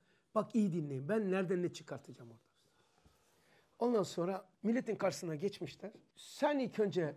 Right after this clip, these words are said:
şey yap." dedi Firavun. Ondan sonra dedi ki, "Sen yap." Firavun, "Gel buraya." diyor. "Yanımda ol." diyor. "Uzakta olma." diyor.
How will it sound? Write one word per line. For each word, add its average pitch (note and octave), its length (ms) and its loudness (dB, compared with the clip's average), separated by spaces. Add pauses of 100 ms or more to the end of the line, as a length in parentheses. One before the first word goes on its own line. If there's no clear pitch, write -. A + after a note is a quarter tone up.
(120)
şey - 200 -10
yap." B2 220 -10
dedi - 240 -18 (840)
Firavun. C3 440 -6 (1500)
Ondan C3 240 -8
sonra C#3 420 -14 (840)
dedi C#4+ 220 -2
ki, - 120 -4
"Sen C#4+ 180 2
yap." D#3+ 220 0 (920)
Firavun, G#3 460 2 (440)
"Gel A3 180 -4
buraya." D3+ 160 -2 (140)
diyor. - 200 -20
"Yanımda D#3+ 320 0
ol." G3+ 200 6
diyor. - 180 -18
"Uzakta C3+ 340 -6
olma." D#3 340 0
diyor. - 160 -20